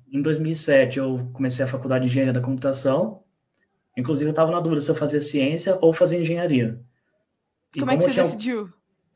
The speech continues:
Speaker 1: tinha alguns amigos meus da Microcamp mesmo que já tinham começado um ano antes,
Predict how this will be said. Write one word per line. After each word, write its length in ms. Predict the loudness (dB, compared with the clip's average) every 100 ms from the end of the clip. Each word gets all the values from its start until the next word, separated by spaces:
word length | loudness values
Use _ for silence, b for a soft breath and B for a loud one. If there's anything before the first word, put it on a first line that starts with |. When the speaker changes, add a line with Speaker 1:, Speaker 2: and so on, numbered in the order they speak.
| _
Speaker 1:
tinha 180 | -6 -4
alguns 220 | -2 0
amigos 280 | 0 0 0
meus 160 | 0 0
da 100 | 0
Microcamp 480 | 2 2 2 0 0
mesmo 220 | -2 -2
que 60 |
já 60 | -2
tinham 180 | 0 -2
começado 500 | 0 -2 2 2 2
um 100 | 2
ano 200 | 4 2
antes, 420 | 0 -2 -8 -18